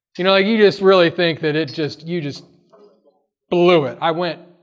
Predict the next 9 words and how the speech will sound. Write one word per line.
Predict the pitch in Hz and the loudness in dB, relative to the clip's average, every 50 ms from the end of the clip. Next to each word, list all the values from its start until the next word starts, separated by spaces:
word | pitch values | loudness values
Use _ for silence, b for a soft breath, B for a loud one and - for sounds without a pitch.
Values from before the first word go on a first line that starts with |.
| _ _ _ _ _ | _ _ _ _ _
twenty | - - - - 220 214 214 202 | -18 -12 -6 -4 -2 -2 -2 -2
minutes | 190 185 175 156 151 - 151 | -4 -4 -6 -8 -8 -10 -10
over. | 139 135 123 117 131 - - _ | -10 -10 -12 -14 -18 -20 -20 _
I | 147 | -18
mean, | 139 139 139 139 143 - _ _ _ _ _ _ _ _ _ | -16 -14 -14 -14 -16 -18 _ _ _ _ _ _ _ _ _
nobody | 190 180 175 185 196 170 180 170 156 | -12 -6 -2 -2 0 0 -2 -2 -4
is | 147 139 135 | -6 -8 -10
coming | - - 139 123 120 117 | -12 -16 -18 -18 -20 -20
back. | - - - _ _ | -20 -20 -20 _ _